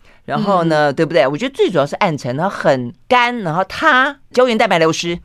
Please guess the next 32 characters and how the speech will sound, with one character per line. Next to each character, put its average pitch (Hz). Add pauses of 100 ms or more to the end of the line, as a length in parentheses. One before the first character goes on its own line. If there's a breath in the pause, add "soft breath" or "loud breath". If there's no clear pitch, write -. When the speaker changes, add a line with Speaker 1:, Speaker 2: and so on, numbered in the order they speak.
Speaker 2:
是。 175 (560)
其 320
实 320 (120)
皮 285
肤 370
的 311
部 294
分 254
哦， 170
哦， 208
真 285
的 277
是 269 (120)
一 226
大 247
门 196
学 - (100)
问， 196
因 403
为 392
皮 277
肤 320
不 359
只 180
是 247
你 196
外 262
在 254
看 233
起 214 (120)
来 -
的 -